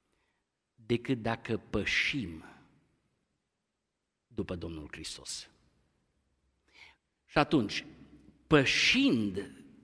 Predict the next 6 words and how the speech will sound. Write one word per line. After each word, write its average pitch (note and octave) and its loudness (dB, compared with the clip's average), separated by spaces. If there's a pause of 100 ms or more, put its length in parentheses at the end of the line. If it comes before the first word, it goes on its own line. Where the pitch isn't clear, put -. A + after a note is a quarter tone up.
(500)
după C3+ 2
Hristos, - -6 (1300)
noi A2+ 0
creștem F#2+ -4 (200)
în G2+ 0 (340)
umilință. E2+ -10